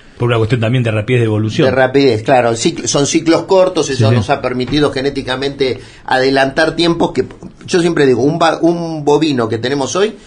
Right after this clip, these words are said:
Speaker 2: se tardaron entre cuatrocientos y trescientos años tener el toro gran campeón que tenemos hoy. El reproductor pesado, el abuelo o el bisabuelo, se tardaron nada más que setenta años.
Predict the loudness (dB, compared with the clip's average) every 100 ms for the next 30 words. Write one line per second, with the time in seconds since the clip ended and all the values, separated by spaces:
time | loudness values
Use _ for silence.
0 | -20 -6 -2 0 0 0 0 -2 -4 -4
1 | -4 -4 -6 -6 -6 -8 -8 -6 -4 -4
2 | -2 -4 -4 -4 -6 -8 -20 -20 -6 0
3 | 2 2 -2 -8 -20 -2 2 4 4 4
4 | 0 -2 -6 -4 -2 -2 -4 -4 -4 -6
5 | -6 -6 -6 -10 -12 -18 -20 -12 -6 -2
6 | -2 0 0 0 0 -2 0 -2 0 2
7 | 0 0 0 0 0 2 4 4 2 0
8 | -2 -4 -4 -4 -2 -2 -2 -6 -18 -14
9 | -10 -4 -2 0 0 0 -2 -4 -6 -6
10 | -4 -4 -2 -2 -4 -12 -16